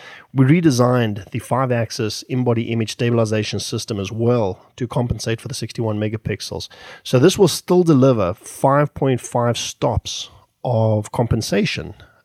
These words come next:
over, you know, not using stabilization at all. So basically that says is if you're shooting in, let's say, one one-hundredth of a second, you can actually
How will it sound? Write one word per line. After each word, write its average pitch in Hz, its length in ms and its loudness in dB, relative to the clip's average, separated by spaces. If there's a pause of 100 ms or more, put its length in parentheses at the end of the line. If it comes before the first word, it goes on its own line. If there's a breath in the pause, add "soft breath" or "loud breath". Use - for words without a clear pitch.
over, 117 480 2
you 123 100 -2
know, 110 80 0
not 113 240 0
using 107 220 -2
stabilization 104 560 -2
at 98 100 -2
all. 95 160 0
So - 80 -12
basically 156 460 0
that 120 160 2
says 120 260 0
is 113 160 -2 (400 loud breath)
if 123 100 -4
you're 127 120 4
shooting 131 420 4
in, 113 460 0
let's 113 240 -2
say, 120 80 2
one 113 240 2
one-hundredth 113 500 0
of 104 80 0
a 107 60 0
second, 101 420 -2
you 120 80 0
can 147 80 0
actually 120 420 0